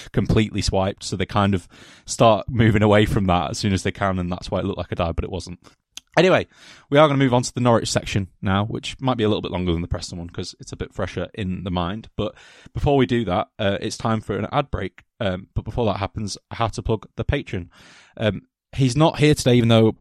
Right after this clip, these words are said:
just about every podcaster is. Um, but Tom Alderson would kill every single one of us if we didn't do this. So I'm going to do it now. Um, don't worry, patrons. You don't have to listen to this part. Anyway, yes, our patrons get access for as little as one ninety-nine per month,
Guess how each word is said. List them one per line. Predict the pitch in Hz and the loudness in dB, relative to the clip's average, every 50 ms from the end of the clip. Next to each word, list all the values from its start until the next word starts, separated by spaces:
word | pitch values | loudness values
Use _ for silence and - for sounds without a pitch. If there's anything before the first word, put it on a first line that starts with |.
| _ - | _ -2
just | - 156 127 - - | 2 2 2 4 4
about | 127 123 123 - - | 4 4 4 4 4
every | 127 131 117 120 123 113 | 2 2 4 4 2 2
podcaster | - 127 123 123 - 135 131 127 - - - 120 120 117 - - | 4 2 0 0 0 -2 -4 -4 -4 -6 -4 -4 -4 -4 -6 -6
is. | - 131 135 143 147 143 - - - - | -4 -2 -2 0 -2 -4 -8 -12 -10 -6
Um, | 135 120 120 113 104 - | -6 -4 -4 -4 -4 -4
but | 131 117 131 | -4 -4 0
Tom | - 143 131 | 2 4 4
Alderson | 127 123 113 - 123 | 4 4 4 2 2
would | 120 113 - | 2 0 0
kill | - - 123 113 117 - | 0 0 2 2 2 0
every | - 113 98 117 | 0 -2 0 0
single | - - 117 117 113 110 | -2 -2 0 0 2 2
one | 113 110 | 2 2
of | 107 104 | 2 0
us | 104 92 85 - - - | 0 0 -2 -4 -6 -4
if | 113 107 101 - - - - | -4 -4 -4 -6 -12 -12 -4
we | - 113 101 | -2 0 2
didn't | - 104 90 95 95 - | 2 2 0 0 -2 0
do | - 98 98 92 | 2 2 2 2
this. | 95 92 - - - | 2 -2 -4 -6 -10
So | - - 95 98 - | -10 -10 -8 -8 -4
I'm | 98 95 | -2 0
going | 95 92 87 | 0 0 0
to | - | -2
do | - 92 | -4 -6
it | 87 90 | -6 -6
now. | 87 87 - - - - - - - - | -10 -12 -14 -18 -20 -20 -20 -20 -10 -4
Um, | - 117 113 107 - _ _ - | -2 -2 -2 -2 -4 _ _ 0
don't | 151 151 143 | 0 2 2
worry, | 135 131 | 2 0
patrons. | 127 127 117 - - 123 113 - - | 0 0 -2 -2 -4 -8 -8 -10 -10
You | - 123 127 120 | -4 -2 0 2
don't | 117 95 | 2 2
have | 87 92 - | 0 -2 -4
to | - | -4
listen | 98 - 101 | -6 -8 -6
to | 92 | -6
this | 85 82 | -8 -6
part. | - - 98 92 92 - _ _ _ _ _ _ _ _ _ _ _ _ - | -6 -6 -6 -6 -8 -12 _ _ _ _ _ _ _ _ _ _ _ _ -10
Anyway, | 180 185 165 117 101 - | -6 -4 -4 -4 -2 -2
yes, | 143 123 - - - - - | -2 -2 -2 -4 -8 -6 -2
our | 127 123 | -2 0
patrons | - - 147 127 - 147 131 - | 0 0 0 0 -2 -4 -4 -2
get | - 127 - | -2 -4 -4
access | 110 - - - 117 101 - - - _ - | -4 -6 -4 -2 -2 -2 -2 -4 -10 _ -4
for | - 110 101 - 104 | -2 0 0 0 -2
as | 101 - | -2 -2
little | 101 - 117 104 - | -2 -2 -2 -2 0
as | - 95 95 92 - - | 0 0 0 -2 -2 -2
one | 110 101 95 95 | -2 -2 0 0
ninety-nine | 87 87 87 - - 90 82 82 | -2 -4 -4 -6 -6 -6 -6 -4
per | - - 90 85 | -4 -4 -2 -2
month, | 90 107 117 - | -2 -4 -4 -6